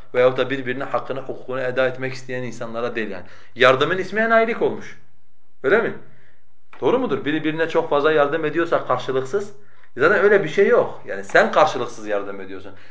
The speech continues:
Karşıdaki mutlaka elini koyuyor. Diyor ki, "Bu vardır bunun arkasında bir çapanoğlu da bakalım ne zaman çıkar." e, diye. Öyle mi?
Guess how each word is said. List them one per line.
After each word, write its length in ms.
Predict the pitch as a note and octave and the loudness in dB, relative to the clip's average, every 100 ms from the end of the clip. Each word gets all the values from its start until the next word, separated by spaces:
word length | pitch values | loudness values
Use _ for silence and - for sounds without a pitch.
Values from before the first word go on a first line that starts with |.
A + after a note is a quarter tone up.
| - | -8
Karşıdaki 540 | - C3 C3 C#3 C#3+ G3 | 4 4 4 -2 -2 -2
mutlaka 420 | G3 G3+ D3+ F3+ | 0 0 2 4
elini 320 | E3+ E3 F#3 | 2 0 -2
koyuyor. 380 | E3 F3 C#3+ A2 | 2 2 2 0
Diyor 180 | D#3 E3+ | -4 -4
ki, 160 | D#3+ | -6
"Bu 220 | E3 E3+ | -4 -4
vardır 360 | F#3 G#3 F3+ C#3 | 2 4 4 0
bunun 140 | B2+ | -2
arkasında 520 | B2 A#2+ A#2 A2+ A#2 A2 | 0 0 -2 -2 -6 -6
bir 80 | |
çapanoğlu 480 | - A#2 C#3 C#3 F3+ | -6 -4 -2 -2 0
da 240 | F3+ E3 - - - | 0 0 -4 -10 0
bakalım 360 | C3+ C#3 E3 E3 | 2 4 4 4
ne 80 | D#3+ | 2
zaman 260 | D3 B2 | 2 0
çıkar." 280 | G#2+ - G2 - - - - | -4 -6 -8 -8 -10 -10 -10
e, 200 | A2+ G#2 | -6 -6
diye. 180 | G2 F#2 - | -4 -8 -4
Öyle 180 | C3 A3+ | 0 2
mi? 120 | A3 | 0